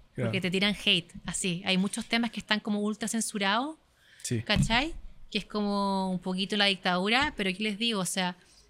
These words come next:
Speaker 2: me toca ver, me, yo lo viví en carne propia, he hablado con muchas otras personas que están en redes sociales que les pasó, y la gente no, no quiere hablar porque les llega hate.
Speaker 1: Sí.
Speaker 2: Si tú te enfermas por tener una dieta vegana o vegetariana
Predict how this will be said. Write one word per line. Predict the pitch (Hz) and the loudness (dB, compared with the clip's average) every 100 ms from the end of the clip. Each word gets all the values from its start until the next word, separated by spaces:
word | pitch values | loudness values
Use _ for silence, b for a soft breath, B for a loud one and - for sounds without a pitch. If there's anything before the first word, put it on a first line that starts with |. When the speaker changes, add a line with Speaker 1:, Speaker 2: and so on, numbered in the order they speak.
| _ | _
Speaker 2:
me | 190 | -4
toca | 208 214 202 | 0 2 4
ver, | 208 202 - | 4 2 -4
me, | 196 - | -6 -4
yo | 190 202 | -2 2
lo | 208 | 2
viví | 196 | 2
en | 190 | 2
carne | 190 185 175 | 2 2 2
propia, | 180 196 226 262 311 _ _ _ | 0 0 2 0 -2 _ _ _
he | 196 | 2
hablado | 185 190 196 196 | 4 6 4 2
con | 180 | 0
muchas | 180 - | 0 -2
otras | 214 | -6
personas | 180 202 202 | -6 -6 -6
que | 185 | -6
están | 190 | -4
en | 190 | -2
redes | 190 180 | -2 -2
sociales | 185 190 190 | 0 0 0
que | 185 | 0
les | 170 | -2
pasó, | - 160 185 220 285 b b b b b b | -4 -4 0 0 -2 b b b b b b
y | - 190 190 208 - - | -2 2 4 4 0 -4
la | 196 | -4
gente | 170 208 202 220 | -2 -2 0 0
no, | 202 190 196 | 0 -2 -2
no | 202 190 202 | 2 2 2
quiere | 190 202 | 2 4
hablar | 233 226 220 254 | 4 4 4 2
porque | 254 226 | 0 0
les | 196 180 | 0 2
llega | 180 185 - | 2 0 2
hate. | 240 202 - _ _ _ | 2 2 -6 _ _ _
Speaker 1:
Sí. | - 120 | -6 -6
Speaker 2:
Si | - 202 | -4 -4
tú | 175 - 294 311 233 | -4 0 2 2 4
te | 202 | 2
enfermas | 190 - 208 196 170 156 | 2 2 2 2 0 -2
por | - 185 | -6 0
tener | 185 | 2
una | 190 | 4
dieta | 185 190 | 4 2
vegana | 180 175 180 | 2 2 2
o | |
vegetariana | 175 175 165 170 175 208 277 | 2 0 0 0 0 0 -4